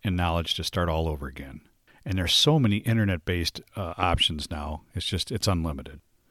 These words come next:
You could have lost some family or some friends, but you still may have remaining family or friends or others that care about you. You may have lost some freedoms, but you still have the ability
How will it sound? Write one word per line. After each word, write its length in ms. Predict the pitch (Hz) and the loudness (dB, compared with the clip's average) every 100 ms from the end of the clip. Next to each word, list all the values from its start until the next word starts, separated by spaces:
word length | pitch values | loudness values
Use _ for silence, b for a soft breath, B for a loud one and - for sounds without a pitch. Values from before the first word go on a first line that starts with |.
| _ _ | _ _
You 100 | 113 | 0
could 100 | 135 | 2
have 100 | 113 | 4
lost 320 | 120 113 104 | 6 6 4
some 140 | 113 95 | 2 0
family 440 | 113 113 98 67 | 2 2 0 -4
or 100 | 78 | -4
some 200 | - 85 | -4 -2
friends, 600 | - 101 76 67 - - _ _ _ _ _ _ _ | 0 0 0 -6 -14 -16 _ _ _ _ _ _ _
but 120 | 92 | -8
you 80 | 95 | -2
still 320 | - - 123 | 0 4 4
may 160 | 120 104 | 6 4
have 420 | 85 85 82 80 - | 2 0 0 -2 0
remaining 420 | 117 135 143 113 | 4 6 4 4
family 400 | - 87 73 69 | 0 -4 -4 -8
or 100 | 67 | -12
friends 440 | - 73 65 - - | -10 -10 -10 -12 -6
or 160 | 98 | 0
others 280 | 110 117 117 | 2 2 2
that 140 | 107 - | 0 0
care 180 | 92 | 2
about 340 | 87 67 69 - | 2 -2 -10 -14
you. 140 | - - _ _ b b b | -16 -20 _ _ b b b
You 80 | - | 0
may 80 | 135 | 4
have 120 | 131 | 4
lost 300 | 123 127 127 | 4 2 2
some 120 | 113 | 0
freedoms, 720 | 101 131 123 92 - - - - _ _ _ - | 0 4 4 2 -4 -12 -14 -18 _ _ _ -14
but 120 | 76 | -4
you 40 | - | 0
still 280 | - 139 | 2 2
have 180 | 123 117 | 4 4
the 100 | 110 | 4
ability 580 | 92 95 87 82 82 | 2 2 2 0 -2